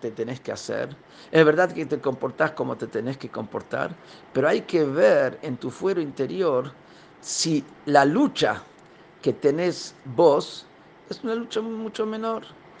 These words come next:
Y como es una lucha mucho menor, por eso es que la ganás. Y el otro, ¿sabés por qué la pierde? Porque tiene una lucha mucho más grande que la que tenés vos. Entonces no juzgues al otro, porque el otro puede tener una lucha,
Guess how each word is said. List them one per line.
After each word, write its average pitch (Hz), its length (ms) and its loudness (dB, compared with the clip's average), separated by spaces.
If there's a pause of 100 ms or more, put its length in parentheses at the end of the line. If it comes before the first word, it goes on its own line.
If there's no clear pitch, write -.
(200)
Y 156 80 0
como 190 180 4
es 196 140 0
una 185 160 4
lucha 185 300 2
mucho 170 320 2
menor, 147 760 8 (460)
por 202 160 -4
eso 415 300 0
es 175 80 -6
que 190 120 -6
la 208 120 2
ganás. 262 680 -4 (400)
Y 196 100 8
el 220 100 10
otro, 277 220 8
¿sabés 220 200 2
por 190 160 0
qué 220 100 4
la 208 160 6
pierde? 277 280 2
Porque 254 160 4
tiene 285 80 -2
una 285 120 4
lucha 269 240 2
mucho 269 240 2
más 269 160 4
grande 262 600 4
que 151 160 0
la 147 120 2
que 151 120 -2
tenés 139 320 -2
vos. 117 480 -2 (360)
Entonces 165 380 -4
no 180 160 0
juzgues 156 640 -4
al 127 180 -2
otro, 110 380 -2
porque 120 220 -6
el 135 60 0
otro 135 180 -2
puede 120 180 0
tener 120 260 -4
una 113 140 -4
lucha, 117 420 -4